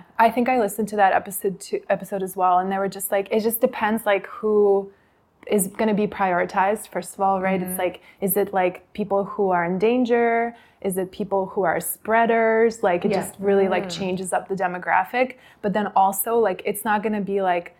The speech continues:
Speaker 1: "The vaccine's here, a week, and, like, masks off, we're good to go."
Speaker 3: No.
Speaker 1: Like,
Speaker 2: No.
Speaker 1: there's still gonna be a lot of mediation. And I think at a certain point, like, the government will,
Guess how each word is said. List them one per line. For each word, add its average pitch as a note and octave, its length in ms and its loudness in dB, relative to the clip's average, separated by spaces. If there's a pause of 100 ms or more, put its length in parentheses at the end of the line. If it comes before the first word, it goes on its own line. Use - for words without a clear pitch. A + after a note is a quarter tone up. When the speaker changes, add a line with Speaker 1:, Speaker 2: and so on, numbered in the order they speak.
(120)
Speaker 1:
"The G#3 60 -4
vaccine's A3 600 2
here, C4+ 420 0 (140)
a G#3+ 80 6
week, G#3+ 520 0
and, G#3 160 0
like, F#3 220 0 (260)
masks G#3 440 0
off, G3 300 4
we're F#3+ 140 0
good F3+ 240 0
to F#3+ 100 -6
go." F3+ 380 -4
Speaker 3:
No. - 140 -4
Speaker 1:
Like, G3+ 180 4
Speaker 2:
No. F#3+ 60 -4
Speaker 1:
there's A3 260 4
still A3 260 0
gonna A3+ 180 -2
be G#3 140 -2
a G3+ 60 2
lot F3+ 220 2
of F#3+ 140 -4
mediation. G3 840 -6 (280)
And G#3 120 -2
I G#3 60 -2
think A3+ 180 2
at A3+ 80 -2
a G#3+ 60 -4
certain G#3 340 -4
point, A#3 480 -4 (440)
like, G3+ 220 0
the G#3+ 60 0
government G#3 420 0
will, F#3+ 320 0